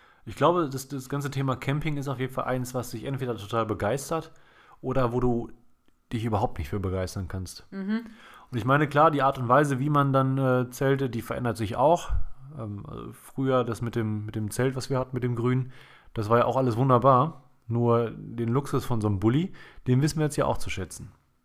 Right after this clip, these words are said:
Speaker 2: Ja, definitiv.
Speaker 1: Mhm.
Speaker 2: Und das ist auf jeden Fall, äh, noch besser als dein Wurfzelt, das, das allererste Zelt, was wir hatten.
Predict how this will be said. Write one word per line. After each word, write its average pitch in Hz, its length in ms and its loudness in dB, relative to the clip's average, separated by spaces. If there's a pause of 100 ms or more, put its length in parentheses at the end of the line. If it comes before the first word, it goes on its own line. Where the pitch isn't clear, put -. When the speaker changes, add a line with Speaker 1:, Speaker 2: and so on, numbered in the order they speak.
(140)
Speaker 2:
Ja, 214 240 6
definitiv. 196 800 0
Speaker 1:
Mhm. 135 140 -6 (1160)
Speaker 2:
Und 175 420 -12 (920)
das 214 260 -4
ist 196 200 -6
auf 190 180 0
jeden 208 140 0
Fall, 202 240 2
äh, 190 180 0
noch 233 360 2
besser 233 300 2
als 180 280 -2
dein 175 300 -2
Wurfzelt, 285 880 0
das, 226 220 -4
das 175 180 -8
allererste 220 600 -4
Zelt, 254 340 -2
was 247 180 -6
wir 247 140 -2
hatten. 311 320 -4